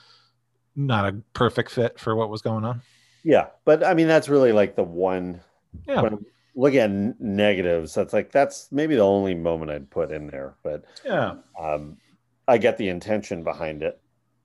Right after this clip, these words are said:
Speaker 1: Yeah. It's, it's to communicate to the audience something's up.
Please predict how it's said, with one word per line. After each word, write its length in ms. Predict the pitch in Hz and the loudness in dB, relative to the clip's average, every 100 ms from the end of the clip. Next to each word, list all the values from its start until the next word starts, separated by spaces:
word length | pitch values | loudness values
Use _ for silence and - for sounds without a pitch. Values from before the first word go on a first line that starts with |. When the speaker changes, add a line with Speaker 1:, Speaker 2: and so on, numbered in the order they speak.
| _ - | _ -2
Speaker 1:
Yeah. 240 | 320 104 | 0 0
It's, 240 | 95 - - | -4 -10 -10
it's 220 | 123 - | -10 -8
to 80 | 139 | -10
communicate 640 | - 151 131 110 - 107 | -4 0 0 -2 0 -2
to 80 | - | -2
the 120 | 92 | -6
audience 680 | 90 87 82 82 - - - _ _ _ _ _ _ _ _ _ _ _ | -4 -4 -8 -14 -16 -18 -20 _ _ _ _ _ _ _ _ _ _ _
something's 460 | - 92 - 76 | -6 -6 -6 -12
up. 280 | 80 80 - | -8 -8 -10